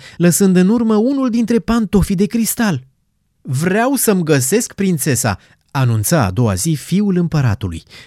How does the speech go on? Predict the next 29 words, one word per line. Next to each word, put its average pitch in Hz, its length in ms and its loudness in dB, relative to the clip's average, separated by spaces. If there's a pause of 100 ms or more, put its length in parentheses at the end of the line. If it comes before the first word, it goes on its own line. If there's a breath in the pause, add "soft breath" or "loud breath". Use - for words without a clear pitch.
(160 loud breath)
„Toate 175 460 0
fetele 127 540 0
din 113 180 -2
regat 143 400 0
trebuie 196 360 0
să 165 160 0
probeze 156 540 0
pantoful.” 123 760 -2 (560)
„Ce - 280 -6 (180)
mai 302 220 -2
aștepți? 156 720 2 (260 loud breath)
Taie-ți 240 420 -2
degetul 240 440 0
de 208 100 2
la 202 140 4
picior, 220 380 2
că 208 100 0
o 190 80 6
să 180 160 2
fii 226 160 0
curând 214 320 2
împărăteasă 202 720 2
și 196 160 0
n-o 202 160 0
să 269 160 -2
mai 240 180 2
umbli 170 280 4
pe 175 160 2
jos”, 180 340 2